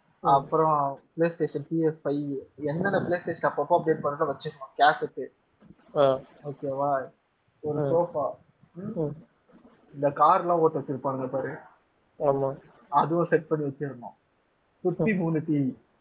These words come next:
Speaker 1: ம்.
Speaker 2: அப்படியே ஜாலியா ரூம்குள்ளேயே இருந்துட்டு, ஜாலியா கேம்
Speaker 1: வாழ்க்கையை
Speaker 2: விளையாடணும்.
Speaker 1: விட்டுட்டு.
Speaker 2: ஆ, வாழ்க்கை, இல்ல, நான் அது ஒரு பிளானாவே வச்சிருக்கேன்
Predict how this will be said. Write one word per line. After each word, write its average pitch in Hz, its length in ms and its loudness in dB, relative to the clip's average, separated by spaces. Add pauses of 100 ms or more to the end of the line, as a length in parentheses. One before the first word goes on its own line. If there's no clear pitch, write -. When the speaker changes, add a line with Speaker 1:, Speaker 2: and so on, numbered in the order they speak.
(400)
Speaker 1:
ம். 156 260 -6 (1120)
Speaker 2:
அப்படியே 139 320 -2
ஜாலியா 151 400 6
ரூம்குள்ளேயே 151 520 0
இருந்துட்டு, 143 420 -4 (680)
ஜாலியா 139 260 2
கேம் 147 220 6
Speaker 1:
வாழ்க்கையை - 20 0
Speaker 2:
விளையாடணும். 143 400 2
Speaker 1:
விட்டுட்டு. 156 360 -6 (640)
Speaker 2:
ஆ, 139 240 0
வாழ்க்கை, 147 360 4 (140)
இல்ல, 175 320 6
நான் 143 160 8
அது 139 120 2
ஒரு 139 260 -2
பிளானாவே 180 460 6
வச்சிருக்கேன் 147 540 -2